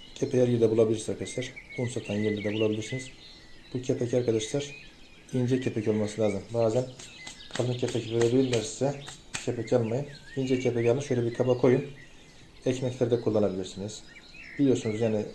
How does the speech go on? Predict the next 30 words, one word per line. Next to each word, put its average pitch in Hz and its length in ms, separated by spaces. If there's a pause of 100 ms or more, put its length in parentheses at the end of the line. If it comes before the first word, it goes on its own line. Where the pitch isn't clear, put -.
e, 104 400 (200)
kepek 135 380 (680)
dış 131 400
kabı 120 220
olduğu 127 240
için 104 220 (280)
buğdayın 113 280
arkadaşlar 101 420 (120)
çok - 220
kıymetli, 104 420
çok 123 220
değerli. 110 360 (600)
Pide 131 140
yaparken 113 420
kullanabilirsiniz. 104 680 (1300)
Şöyle 127 180
ben 131 140 (1300)
daha 120 180
önce 120 120
almıştım 110 400
bir 107 120
beş 113 180
kilo. 143 260 (300)
Gördüğünüz 107 260
gibi 101 140
arkadaşlar. 104 460 (480)
Şöyle 110 140
bir 113 80
kaba 110 240
koydum. 107 280